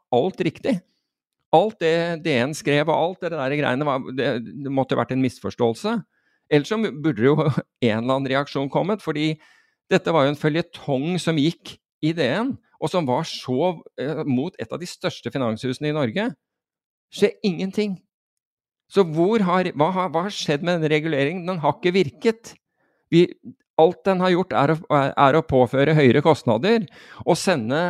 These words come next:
eh, og, og, og, og sende advokater på, eh, på, på eget, egne togsett gjennom Europa.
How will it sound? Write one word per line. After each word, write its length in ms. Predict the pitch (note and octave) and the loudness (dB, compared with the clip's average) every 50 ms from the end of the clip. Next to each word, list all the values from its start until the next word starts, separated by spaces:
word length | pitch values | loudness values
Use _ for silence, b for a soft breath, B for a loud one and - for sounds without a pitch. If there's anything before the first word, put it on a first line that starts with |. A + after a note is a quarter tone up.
| G#2+ | -2
eh, 300 | D3+ D3+ D3 C#3+ C3+ A#2 - | -2 0 0 0 0 -2 -2
og, 320 | - A2+ B2+ B2 - - | 0 0 0 0 0 2
og, 160 | C3+ D3 C3 - - D3+ | 0 0 0 2 0 0
og, 180 | D3+ D3+ D#3+ - - C#3+ D#3 | 0 0 0 -2 -2 -2 -2
og 40 | - - | 0 -2
sende 320 | F3 D3 A#2+ A2+ A#2+ B2+ | -2 -2 0 0 0 0
advokater 720 | C3+ C#3+ C#3 C3 D3+ C#3+ - A#2+ A2 A2 - C3+ D3 - | 2 2 2 2 0 2 2 2 2 2 0 -2 -2 -2
på, 160 | - C#3 C3+ C#3 C#3 C3+ C3 C3+ C3+ B2+ B2+ A#2+ - | 0 0 2 2 4 2 2 2 0 0 -2 -2 0
eh, 180 | C3 B2+ F2+ A#2+ - | 0 0 0 -2 -4
på, 160 | - C3+ C3 B2+ C3+ B2+ C3 C3 B2 B2+ B2+ C3 C#3 B B B B B B B B | -2 0 2 4 4 4 2 0 -2 -4 -6 -6 -10 B B B B B B B B
på 160 | - F3 F3 | 4 4 6
eget, 320 | D3 A2+ F#2 A#2+ C#3+ - - - | 6 6 4 2 0 -2 -4 -2
egne 400 | - E3 D#3 C3 G2+ A2+ C#3 C#3+ | 4 6 6 6 6 4 2 2
togsett 480 | - D3 A2+ F#2 - - C3+ B2+ - B2 | 2 2 2 2 2 2 2 2 2 2
gjennom 240 | A#2 A#2 A#2 A#2+ | 2 2 2 4
Europa. 460 | A#2+ A#2 G#2 F#2+ - - B2 B2+ B2+ | 4 4 4 4 4 4 2 2 2